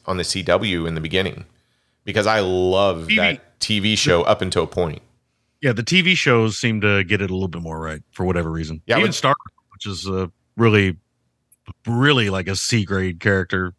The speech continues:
Speaker 2: but they get that one right.
Speaker 1: Yeah, I would lo-, I, hey, give me a Green Lantern television show. I think it'd be great.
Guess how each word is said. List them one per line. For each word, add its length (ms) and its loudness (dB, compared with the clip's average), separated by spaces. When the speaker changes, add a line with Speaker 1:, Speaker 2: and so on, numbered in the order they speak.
Speaker 2:
but 200 -4
they 120 0
get 200 -2
that 140 0
one 120 -6
right. 220 -10
Speaker 1:
Yeah, 220 2
I 100 2
would 140 2
lo-, 180 2
I, 140 0
hey, 280 0
give 180 0
me 140 0
a 60 2
Green 300 -2
Lantern 340 0
television 400 0
show. 280 -4
I 60 -10
think 140 2
it'd 100 -2
be 80 -6
great. 260 -4